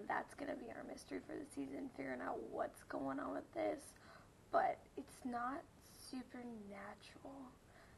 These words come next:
Lily Reinhardt said in an interview, "They're not going supernatural." So some people are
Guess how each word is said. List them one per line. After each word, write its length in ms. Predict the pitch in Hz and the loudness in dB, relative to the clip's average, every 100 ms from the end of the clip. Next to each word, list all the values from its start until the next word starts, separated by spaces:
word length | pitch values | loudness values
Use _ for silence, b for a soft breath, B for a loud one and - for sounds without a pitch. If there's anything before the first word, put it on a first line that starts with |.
| - | 0
Lily 240 | 240 247 240 | 0 2 2
Reinhardt 400 | 226 226 233 - | 2 2 -2 -4
said 300 | - 240 247 | 0 2 2
in 80 | 254 | -2
an 180 | 220 - | -4 -4
interview, 400 | - 220 220 240 | -2 -2 -2 -4
"They're 120 | 247 220 | -4 -6
not 320 | 208 226 - | -4 -6 0
going 240 | 339 339 | 2 2
supernatural." 1000 | 320 - 302 269 233 233 247 - - 269 311 - B B B B - - - | -2 -6 -2 0 0 -4 -6 -6 -4 -4 -4 -12 B B B B -20 -20 -14
So 320 | - - - | -4 -2 -2
some 340 | - - 247 | -4 0 2
people 300 | 285 302 302 | 4 2 4
are 180 | 294 262 | 4 2